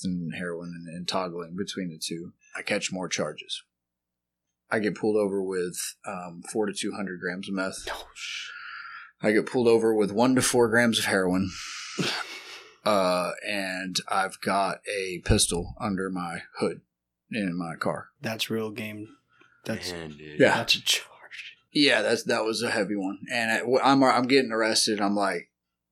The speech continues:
Speaker 1: two to ten years, you know. Uh, a four to two hundred plus a gun charge, I might even get some Fed time. It might be, it might be U S Marshals coming to get me this time,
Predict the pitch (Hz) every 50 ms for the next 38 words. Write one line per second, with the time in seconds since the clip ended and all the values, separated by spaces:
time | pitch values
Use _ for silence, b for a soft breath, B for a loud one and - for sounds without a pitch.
0 | _ _ - - - 143 135 120 - - 113 104 98 87 82 80 - - - -
1 | 113 101 101 104 101 98 95 98 - B B B B B B B B B B B
2 | B - 113 113 113 113 110 113 110 110 110 - - 156 151 151 143 - 131 135
3 | 131 123 135 131 123 127 113 - 127 131 131 117 - 113 101 110 117 120 123 120
4 | - 135 123 123 120 110 113 113 117 113 113 120 123 117 120 113 113 113 107 104
5 | 107 - - 107 98 - - 98 92 87 - 101 87 85 87 95 104 110 120 120
6 | 117 110 107 107 110 113 107 98 110 117 120 120 117 113 113 117 117 117 113 110
7 | 110 110 - 113 110 104 101 98 - 92 87 - - - 107 101 98 92 92 -
8 | - 101 87 90 90 85 - - - 85 85 85 - - - - - - -